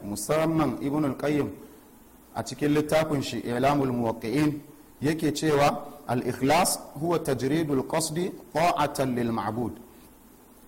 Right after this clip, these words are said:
Yake cewa ikhlasi abin da ake nufi da shi a takaice shine mutum ya kyautata manufar shi. Manufar shi ya kasance ya cire duk wani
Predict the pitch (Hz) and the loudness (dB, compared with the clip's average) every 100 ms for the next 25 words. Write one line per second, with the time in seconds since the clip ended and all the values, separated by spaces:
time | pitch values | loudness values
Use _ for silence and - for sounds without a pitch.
0 | 123 175 190 170 170 156 139 143 175 202 | -2 0 0 -2 0 0 0 0 2 2
1 | 170 135 180 151 143 156 147 151 151 113 | 0 -2 -2 -2 -2 0 -2 0 -2 -4
2 | 107 151 147 120 107 107 147 175 - - | -4 -2 0 -2 -4 -4 -2 -4 -6 -18
3 | - - - - 170 175 160 123 113 - | -20 -20 -14 -6 -4 -2 0 0 -2 -2
4 | 165 147 113 107 - - 160 170 - 139 | 0 0 0 -6 -10 -2 -2 -2 -2 -2
5 | - 110 - - - - - 110 135 139 | 0 -2 -2 -12 -20 -20 -8 0 2 2
6 | 143 143 139 117 85 - - - - - | 2 0 0 -4 -10 -16 -20 -20 -20 -20
7 | - - - - - 101 147 175 - 196 | -20 -20 -20 -20 -12 -2 0 2 2 0
8 | 196 170 143 170 165 143 - 147 156 156 | 0 0 0 -2 -2 -2 0 2 2 2
9 | - 170 156 110 139 170 - 185 180 | 0 -2 -2 -2 -6 -8 -2 2 2